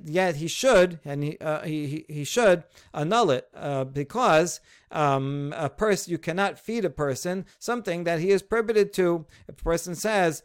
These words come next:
"I prohibit myself from eating meat," then you can't feed the person meat, because that would be causing them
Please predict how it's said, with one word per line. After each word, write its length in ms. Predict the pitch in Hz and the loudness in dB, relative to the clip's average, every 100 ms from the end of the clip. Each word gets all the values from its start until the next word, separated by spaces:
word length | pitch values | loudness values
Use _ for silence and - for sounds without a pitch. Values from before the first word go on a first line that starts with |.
| _ - | _ -4
"I 300 | 175 185 180 | 0 2 2
prohibit 460 | 165 180 175 175 | 2 2 2 -2
myself 440 | 165 151 226 175 - | -2 0 2 2 0
from 160 | 143 | -2
eating 260 | 170 185 208 | 0 0 2
meat," 320 | 254 196 - _ _ | 2 0 -4 _ _
then 360 | 202 190 185 180 | 0 2 0 -4
you 120 | 170 | -6
can't 300 | 208 214 - | -4 -4 -2
feed 180 | 214 196 | -2 0
the 60 | |
person 420 | 202 214 208 220 | 0 0 0 -2
meat, 320 | 262 233 - - | 0 -2 -4 -12
because 500 | 135 143 147 175 - _ _ | -4 2 2 2 -6 _ _
that 200 | 165 170 | -2 0
would 200 | 175 170 | 0 0
be 320 | 156 156 156 - _ - | 2 2 0 -6 _ -4
causing 520 | 196 226 190 160 131 | 2 4 2 0 -2
them 320 | 113 117 | -2 -4